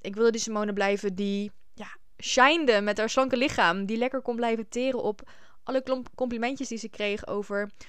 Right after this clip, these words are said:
hoeveel ze was afgevallen. En hoe goed ze bezig was met sporten. En hoe gezond ik at. En hoe dedicated ik was om gezond te leven. En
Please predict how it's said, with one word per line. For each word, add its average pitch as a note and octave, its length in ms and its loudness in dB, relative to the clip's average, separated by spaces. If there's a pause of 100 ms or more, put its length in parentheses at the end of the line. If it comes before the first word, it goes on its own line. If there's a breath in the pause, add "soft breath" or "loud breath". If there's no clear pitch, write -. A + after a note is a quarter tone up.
(100)
hoeveel B3 260 -2
ze B3 80 -2
was A#3+ 180 0
afgevallen. G#3+ 680 -2
En G#3 120 -4
hoe G#3+ 100 -8
goed C#4 200 -6
ze B3+ 140 -4
bezig G#3+ 220 0
was B3+ 140 -6
met B3 160 -4
sporten. - 500 -4
En G#3+ 180 0
hoe A3 140 -6
gezond B3 340 -4
ik - 200 -12
at. - 320 -2
En B3 140 -4
hoe A#3+ 240 0 (420 loud breath)
dedicated C#4+ 680 2
ik G#3+ 160 -6
was A#3+ 320 0
om A3 140 -6
gezond A3+ 280 -2
te A3 80 2
leven. G#3 640 0
En G#3+ 300 -4